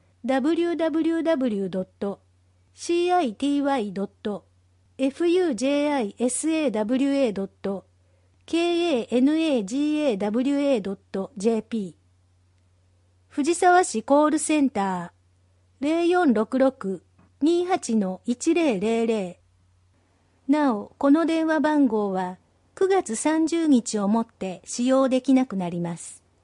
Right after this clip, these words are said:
十月一日以降は、零四六六二五の一一一一へおかけください。午前八時から午後九時、年中無休。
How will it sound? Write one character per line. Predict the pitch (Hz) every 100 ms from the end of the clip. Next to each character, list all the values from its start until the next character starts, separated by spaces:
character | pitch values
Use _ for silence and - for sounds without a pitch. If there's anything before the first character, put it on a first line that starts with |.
| _ _ _ _ _
十 | 262 349 349
月 | 359 - - 339
一 | 330
日 | 349 - 330
以 | 320
降 | - 220 196
は、 | 180 180 - _ _ _ -
零 | 311 359
四 | 339 349 247
六 | 208 - 247
六 | 247 - 196 175 _ _ _
二 | 277 320 285
五 | 302 294
の | 220 190 175 -
一 | 254 - 359
一 | 359 - 214
一 | 208 - 294
一 | 269 - 196
へ | 185 -
お | 180
か | 214
け | 220
く | 208
だ | 190 202
さ | - 180
い。 | 160 _ _ _ _ _ _ _ _ _ _ _ _ _ _
午 | 254 370
前 | 339 277
八 | 214 220 311
時 | 285 285
か | 214
ら | 202 190 -
午 | 269 294
後 | 196
九 | - 240
時、 | 190 156 _ _ _ _ _
年 | 254 330 359 311
中 | 196 185
無 | 185 190
休。 | - 196 180